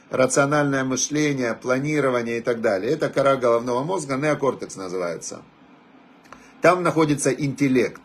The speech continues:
человека, программное обеспечение, слова, убеждения, верования и так далее.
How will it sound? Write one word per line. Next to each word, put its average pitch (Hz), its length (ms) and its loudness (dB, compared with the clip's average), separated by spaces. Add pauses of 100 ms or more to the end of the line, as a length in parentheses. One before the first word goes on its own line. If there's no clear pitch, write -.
(160)
человека, 156 760 2 (220)
программное 139 500 4
обеспечение, 113 680 -4
слова, 147 460 2
убеждения, 113 760 -2
верования 113 600 0
и 98 40 -8
так 95 200 -4
далее. 80 320 -8